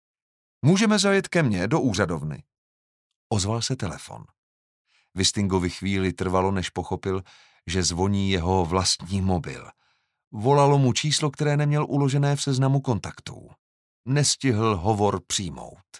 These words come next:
V tu chvíli se vynořil policista, původně držící hlídku opodál. "Myhla se tu nějaká novinářka," oznámil mu.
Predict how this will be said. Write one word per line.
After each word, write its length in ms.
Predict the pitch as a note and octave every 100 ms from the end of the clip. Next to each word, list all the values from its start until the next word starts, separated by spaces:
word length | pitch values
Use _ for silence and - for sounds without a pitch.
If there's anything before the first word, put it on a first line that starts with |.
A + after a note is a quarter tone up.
| _ _ _ _ - - _ -
V 80 |
tu 100 | D3
chvíli 380 | C3 C3+ D3 E3
se 160 | - D#3
vynořil 400 | C#3 D3+ C#3+ A#2
policista, 680 | A2 G#2+ G2+ A2 - C3+ D3
původně 580 | A#2 A#2 A#2 A#2 B2+
držící 680 | A2 G#2 F#2 A2 - A2+ A2+
hlídku 440 | F2 G2 F2+ - -
opodál. 760 | F#2 - D2 A#1+ A#1 A1 A1 _ _ _ _ _ _ _ _ _ F2+
"Myhla 560 | F#2 F#2+ G2+ F#2+ A2+
se 160 | - G#2+
tu 140 | A2
nějaká 460 | G2+ G2 F#2+ A2 G#2+
novinářka," 720 | F#2+ G#2 G#2+ F2 - B1 - _ _ _ _ _ -
oznámil 560 | F2 E2+ D2 C#2 -
mu. 160 | -